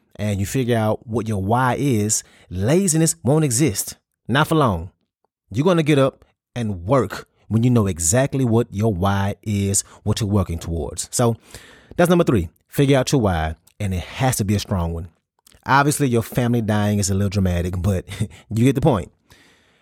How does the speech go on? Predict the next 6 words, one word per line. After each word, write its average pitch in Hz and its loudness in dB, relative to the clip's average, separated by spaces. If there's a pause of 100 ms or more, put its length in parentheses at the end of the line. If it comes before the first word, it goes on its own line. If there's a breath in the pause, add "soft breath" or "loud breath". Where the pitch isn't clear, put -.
(380 soft breath)
And 165 4
number 165 4
four 240 4
is 113 0 (520)
to 147 -2
remove 101 2